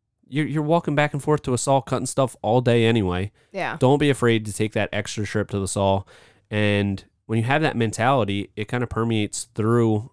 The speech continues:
Speaker 1: a lot of other aspects of your trade, of your business, of your life. Focus on the small stuff.
Speaker 2: Yeah.
Speaker 1: Small stuff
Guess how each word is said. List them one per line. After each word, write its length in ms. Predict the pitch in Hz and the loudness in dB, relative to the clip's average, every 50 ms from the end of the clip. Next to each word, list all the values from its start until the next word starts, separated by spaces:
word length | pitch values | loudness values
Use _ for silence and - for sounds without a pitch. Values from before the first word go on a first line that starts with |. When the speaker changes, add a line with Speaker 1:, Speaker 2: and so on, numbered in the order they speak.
| _ _ - | _ _ -10
Speaker 1:
a 80 | 101 101 | -6 -4
lot 400 | 101 98 98 98 101 110 - - | -4 -2 0 2 2 2 2 0
of 100 | 104 101 | -2 -2
other 220 | 101 101 101 98 | -2 0 0 0
aspects 500 | 95 95 98 - - - 104 98 - - - | 0 -2 -2 -4 -4 -2 -2 -2 -4 -6 -10
of 140 | 92 92 | -8 -8
your 100 | 92 90 | -8 -8
trade, 400 | - - - 113 117 120 117 110 | -6 -2 2 2 4 4 4 2
of 140 | 104 87 92 | 0 -2 -4
your 100 | 90 87 | -6 -6
business, 500 | 85 - 117 120 113 120 117 113 110 - _ - - _ _ - | -2 0 0 0 2 2 0 0 0 -2 _ -16 -20 _ _ -10
of 100 | 104 101 107 | -6 -2 -2
your 100 | 101 101 | 0 0
life. 560 | 117 143 175 170 110 107 101 - - - - - _ _ _ _ _ _ _ _ _ _ _ _ _ _ _ _ _ _ _ _ _ _ _ _ _ - | 4 4 6 6 6 4 2 -2 -8 -18 -20 -20 _ _ _ _ _ _ _ _ _ _ _ _ _ _ _ _ _ _ _ _ _ _ _ _ _ -8
Focus 260 | 113 113 113 - - | -6 -6 -6 -4 -4
on 100 | 117 110 | -4 -4
the 60 | 107 | -4
small 240 | - - 101 92 90 | -4 -4 -4 -4 -4
stuff. 380 | - - - 90 85 - - - _ _ _ _ - | -6 -8 -8 -8 -10 -10 -14 -20 _ _ _ _ -10
Speaker 2:
Yeah. 420 | 220 285 415 494 427 240 - 165 - _ _ _ _ _ _ _ _ _ _ _ _ _ _ _ _ _ _ _ _ | -6 -6 -4 -4 -4 -6 -8 -10 -18 _ _ _ _ _ _ _ _ _ _ _ _ _ _ _ _ _ _ _ _
Speaker 1:
Small 280 | - - - 101 101 104 | -16 -8 -4 -2 -2 -2
stuff 460 | - - - 110 113 113 - - | -2 -2 0 0 0 0 -2 -8